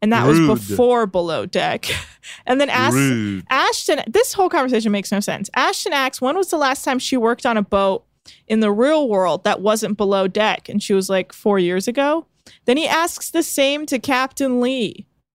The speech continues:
Speaker 1: And Captain Lee's like,
Speaker 2: Yeah.
Speaker 1: "I've been working for thirty-five years." And he's like, "Yeah, but when was the last time you did a boat that wasn't Below Deck?" And he says,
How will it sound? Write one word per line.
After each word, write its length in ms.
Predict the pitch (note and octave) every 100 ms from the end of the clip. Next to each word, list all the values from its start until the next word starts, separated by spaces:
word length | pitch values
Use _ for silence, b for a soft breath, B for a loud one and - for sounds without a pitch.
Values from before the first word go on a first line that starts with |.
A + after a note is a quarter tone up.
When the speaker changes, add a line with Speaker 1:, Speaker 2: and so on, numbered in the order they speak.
| _ _ _ _ _ _ _
Speaker 1:
And 100 | A3
Captain 240 | A3 B3+ B3+
Lee's 100 | A3+
like, 60 | G3
Speaker 2:
Yeah. 60 |
Speaker 1:
"I've 60 | C4+
been 80 | G#3+
working 300 | F#3+ F#3+ G3+
for 140 | F3+
thirty-five 680 | - A3 G#3+ G#3+ A3+ G#3+ G#3
years." 460 | D#4+ D#4+ F3 -
And 100 | F3+
he's 120 | F3 F#3
like, 140 | F#3
"Yeah, 180 | C4 B3
but 280 | F#3 F#3 -
when 320 | G3+ A#3 A#3
was 120 | A3
the 60 | A3
last 180 | G#3 G#3+
time 140 | A3
you 40 | G3
did 140 | G3+
a 40 | G3
boat 240 | G3 G3
that 100 | D#3
wasn't 400 | G3 F#3+ E3+ -
Below 200 | G3 G3
Deck?" 220 | A#3 C4+
And 80 | -
he 60 | E3
says, 220 | F3